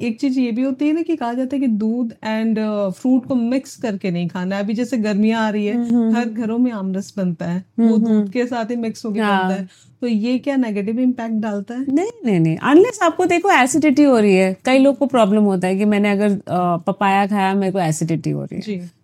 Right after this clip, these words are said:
Speaker 2: so then आपको पता है वो नहीं खाना है, तो वो फिर diet में होगा ही नहीं।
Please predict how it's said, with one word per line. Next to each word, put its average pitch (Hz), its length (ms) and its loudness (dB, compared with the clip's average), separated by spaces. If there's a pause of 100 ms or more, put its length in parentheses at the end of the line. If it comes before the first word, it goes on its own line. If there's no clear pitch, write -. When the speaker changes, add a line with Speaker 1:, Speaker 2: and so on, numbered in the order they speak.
Speaker 2:
so - 80 -6
then 294 200 2
आपको 285 240 0
पता 233 280 0
है 285 60 2
वो 277 100 2
नहीं 254 200 2
खाना 247 280 -2
है, 254 100 -2
तो 254 120 -4
वो 240 160 -2
फिर 247 320 -4
diet 190 320 0
में 214 60 4
होगा 220 260 2
ही 226 100 0
नहीं। 214 140 -2